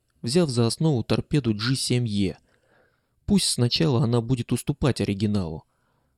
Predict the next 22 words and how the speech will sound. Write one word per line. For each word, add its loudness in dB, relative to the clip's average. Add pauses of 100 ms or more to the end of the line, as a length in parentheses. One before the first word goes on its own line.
(120)
но 2 (260)
всё 2
же 4
это 2
первый 0
шаг -8 (240)
по -2
созданию 2
невидимого 0
оружия, -4 (440)
резко 2
повышающего -2 (140)
возможности 0
подводных -2
лодок. -2 (500)
В -20
конце 2
концов, 0
эти -4
первые 2
электрические -2
торпеды -2